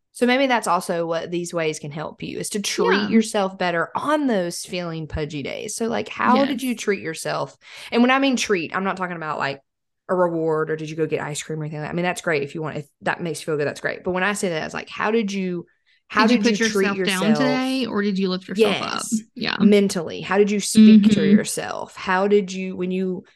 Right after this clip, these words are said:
Speaker 1: passed by a mirror, what thoughts did you have in your head? Or what, um,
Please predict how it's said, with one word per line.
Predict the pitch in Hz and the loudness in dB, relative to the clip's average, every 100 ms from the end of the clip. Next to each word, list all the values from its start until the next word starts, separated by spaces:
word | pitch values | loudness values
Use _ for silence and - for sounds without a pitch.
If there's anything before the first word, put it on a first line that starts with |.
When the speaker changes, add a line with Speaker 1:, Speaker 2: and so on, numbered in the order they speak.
| _ | _
Speaker 1:
passed | - 202 208 - | -2 -2 -2 -2
by | 208 202 | 0 2
a | |
mirror, | 196 180 180 165 | 0 -2 -4 -4
what | 156 - | -4 -6
thoughts | - 175 165 - - - | -4 0 0 -2 -8 -6
did | 190 175 | -6 -6
you | 170 | -8
have | 156 151 156 | -8 -10 -10
in | 151 | -10
your | 143 | -10
head? | 156 139 90 - | -8 -8 -8 -6
Or | 175 165 156 151 - - - - | -2 0 0 0 -4 -20 -18 0
what, | 190 196 185 - - | 4 4 2 -2 -6
um, | 196 175 165 156 | -4 -4 -6 -10